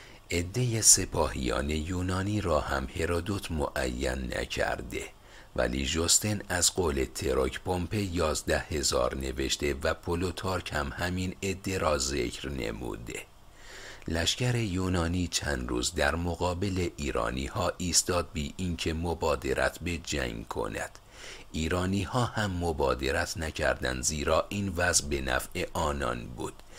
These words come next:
زیرا هیپیاس همواره به آنها گفته که او طرفداران زیاد در آتن دارد.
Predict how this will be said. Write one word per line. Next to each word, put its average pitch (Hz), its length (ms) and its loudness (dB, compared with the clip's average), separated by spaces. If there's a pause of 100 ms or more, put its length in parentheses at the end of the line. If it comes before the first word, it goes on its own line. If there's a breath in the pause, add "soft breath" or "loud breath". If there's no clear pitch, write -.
(200 loud breath)
زیرا 71 400 4
هیپیاس 101 720 0
همواره 87 580 0
به 73 300 0
آنها 67 480 0
گفته 98 480 -2
که 85 260 -2
او 73 160 -4
طرفداران 71 1040 0
زیاد 92 500 0
در 80 240 2
آتن 65 640 -4
دارد. 55 480 0